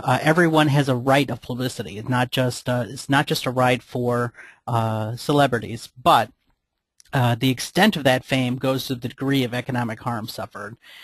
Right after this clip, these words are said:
So i-, if you infringe the rights of an individual, uh, who is not a famous celebrity, uh, you certainly, uh, could be liable. And, uh, we'll talk about this when we get to the Illinois statute. Um, so, um,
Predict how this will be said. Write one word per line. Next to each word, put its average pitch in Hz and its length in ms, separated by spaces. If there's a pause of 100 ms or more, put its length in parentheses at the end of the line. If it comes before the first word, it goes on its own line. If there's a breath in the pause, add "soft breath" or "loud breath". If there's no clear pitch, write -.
(220 loud breath)
So 120 400 (180)
i-, 123 160
if 131 240
you 127 240
infringe 135 640
the 123 100
rights 123 320
of 120 100
an 127 80
individual, 143 800 (320 soft breath)
uh, 117 340
who 123 220
is 117 240
not 135 400
a - 20
famous 131 380
celebrity, 120 680 (340 loud breath)
uh, 113 380
you 120 220
certainly, 123 600 (140)
uh, 113 180
could 147 260
be 127 140
liable. 117 560 (360 soft breath)
And, 113 320
uh, 113 160
we'll 123 160
talk 127 220
about 117 180
this 117 220
when 117 80
we 113 80
get 113 160
to - 80
the 117 140
Illinois 123 420
statute. 113 520 (460 soft breath)
Um, 107 540 (160)
so, 113 440 (200)
um, 110 420